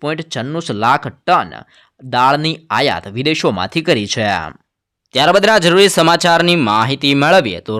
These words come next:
રેલવેના મુસાફરો માટે પણ ગુડ ન્યૂઝ સામે આવ્યા છે. મળતી માહિતી અનુસાર આવનાર ચાર વર્ષોની અંદર રેલવેના તમામ મુસાફરોને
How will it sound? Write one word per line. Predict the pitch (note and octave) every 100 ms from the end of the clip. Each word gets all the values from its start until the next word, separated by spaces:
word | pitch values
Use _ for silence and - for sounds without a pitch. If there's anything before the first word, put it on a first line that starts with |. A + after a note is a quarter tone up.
| B2+
રેલવેના | D3 F#3+ G#3 G#3+ G#3 D3+
મુસાફરો | C3 D#3+ D3+ D#3+ D#3+ A#2
માટે | A2+ B2+ D3+ D#3
પણ | E3+ C3+ G#2
ગુડ | B2+ C3
ન્યૂઝ | C3+ E3 F3
સામે | C3 E3+ C3
આવ્યા | F2 F#2 G#2+ A#2+
છે. | C3 E2+ D#2 - - - - G#2
મળતી | C#3+ G#3 A#3+ F3+
માહિતી | C3+ D3 D#3+ E3+ D3
અનુસાર | D#3+ G3 A#2+ F#2 - C#3+
આવનાર | G3 E3 D#2+ - - - _ -
ચાર | F3 F#3+ A3+ G#3+ A#2+
વર્ષોની | B2 C3 - D3 D3 - E3
અંદર | G3 F2+ - - _ - A#2+
રેલવેના | D3 G3 G#3 G#3 G3+ -
તમામ | C#3 F#3 G#3+ C#3
મુસાફરોને | B2 - B2+ - C#3+ G3 C#3+